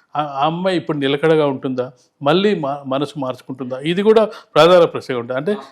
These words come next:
తల్లిదండ్రులకు ఇబ్బంది కలిగించే విషయాన్ని already ఆమె, అమ్మాయి చేయడం జరిగింది. భవిష్యత్తులో కూడా మరిన్నిసార్లు మార్పులు చేసుకుంటుందా, ఆ ప్రభావం ఏ విధంగా ఉంటుందనేది కూడా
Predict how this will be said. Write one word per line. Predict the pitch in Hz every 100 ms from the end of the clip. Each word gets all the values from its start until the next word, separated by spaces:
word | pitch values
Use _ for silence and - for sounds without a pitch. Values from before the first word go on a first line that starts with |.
| _
తల్లిదండ్రులకు | 147 170 208 214 202 196 185 185 170 170 175
ఇబ్బంది | 160 139 139 160 156
కలిగించే | 151 143 147 139 147
విషయాన్ని | 139 131 151 160
already | 131 139 147 151
ఆమె, | 123 120 - _ -
అమ్మాయి | 131 156 160 -
చేయడం | 147 170 156
జరిగింది. | 135 131 190 - _ _
భవిష్యత్తులో | 139 151 214 247 233 214
కూడా | 208 202 226 247 _ _
మరిన్నిసార్లు | 143 143 170 220 220 - 190 185 175
మార్పులు | 143 156 160 160 147
చేసుకుంటుందా, | 139 135 151 143 135 139 147 - _ -
ఆ | 139
ప్రభావం | 147 143 151 185 175 147
ఏ |
విధంగా | 151 156 156 151
ఉంటుందనేది | 147 143 147 143 139 143 147
కూడా | 160 220